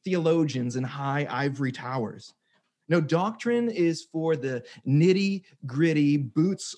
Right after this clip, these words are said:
on the ground, ragamuffin, diverse group of Christians of men, women, and children of all ages, all economic statuses, all education levels, and all ethnicities.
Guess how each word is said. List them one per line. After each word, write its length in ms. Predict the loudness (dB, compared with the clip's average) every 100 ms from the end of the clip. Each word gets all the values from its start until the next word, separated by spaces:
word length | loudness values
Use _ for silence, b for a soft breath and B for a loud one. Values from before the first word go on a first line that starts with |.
| -6
on 160 | -2
the 80 | -2
ground, 720 | -4 -4 -2 -2 -2 -4 -2
ragamuffin, 840 | -2 0 0 2 2 0 -2 -6 -6
diverse 720 | -6 -8 -8 -6 -4 -4 -8
group 320 | -8 -4 -4
of 180 | -6 -14
Christians 760 | -6 -6 -6 -8 -6 -6 -8 -12 b b
of 260 | -6 -6 -8 b
men, 540 | -2 0 0 0 -2 -6 b -8
women, 520 | 0 2 2 0 -4 -6
and 120 | -6
children 600 | -6 -2 2 2 2 -4
of 100 | -4 -4
all 440 | 0 0 0 -2 -8 B B
ages, 460 | -2 0 -2 -4 -8 -6
all 360 | -4 -2 -4 -6
economic 580 | -6 -4 -2 -4 -4 -8
statuses, 600 | -4 -2 -2 -4 -6 -6
all 360 | -2 0 2 2
education 680 | 0 -2 -6 -6 -6 -6 -6
levels, 340 | -4 -4 -6 -6
and 180 | -4 -4 -2
all 460 | 0 2 2 0 -4 B B
ethnicities. 1080 | -2 0 2 2 2 -2 -6 -6 -8 -10